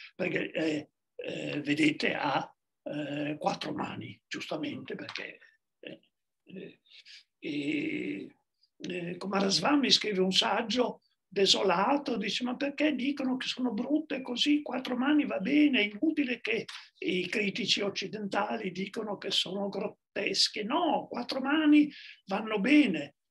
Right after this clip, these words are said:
C'è un piccolo saggio proprio nella danza di Shiva recentemente di, eh, dove Kumaraswamy, eh, eh, teneramente difende, eh, le mani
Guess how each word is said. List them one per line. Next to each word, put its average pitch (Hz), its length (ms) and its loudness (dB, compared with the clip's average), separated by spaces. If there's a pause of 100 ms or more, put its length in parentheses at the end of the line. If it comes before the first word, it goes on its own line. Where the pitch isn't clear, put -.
(100)
C'è - 200 -4
un 175 220 -2
piccolo 208 340 -4
saggio 175 400 -4
proprio 160 360 -6
nella 170 280 -4
danza 175 340 0
di 175 100 -2
Shiva 180 600 -4
recentemente 170 840 -4
di, 156 300 -6 (380)
eh, 156 560 -6
dove 170 240 -4
Kumaraswamy, 185 840 -4 (260)
eh, - 100 -10
eh, 151 360 -6 (760)
teneramente 147 960 0
difende, - 800 -6 (260)
eh, - 480 -12
le - 160 -4
mani - 600 -6